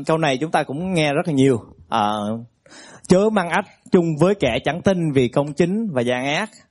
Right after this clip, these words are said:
có thể kết hợp được nhau chăng? Sự sáng và bóng tối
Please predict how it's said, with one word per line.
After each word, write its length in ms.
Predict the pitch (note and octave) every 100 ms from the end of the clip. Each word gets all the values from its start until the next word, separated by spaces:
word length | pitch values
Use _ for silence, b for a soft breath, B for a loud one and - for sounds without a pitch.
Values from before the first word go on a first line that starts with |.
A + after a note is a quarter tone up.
| _
có 120 | - D#3+
thể 200 | B2 A#2+
kết 200 | F#3 D3+
hợp 240 | A#2+ G#2+
được 140 | G#2
nhau 200 | C3 B2+
chăng? 240 | B2 F3+ D#3+ - _ _ _ _
Sự 180 | - G#2
sáng 380 | - C#3 D#3 E3+
và 120 | A2
bóng 180 | A#2 C3
tối 320 | C#3 D3+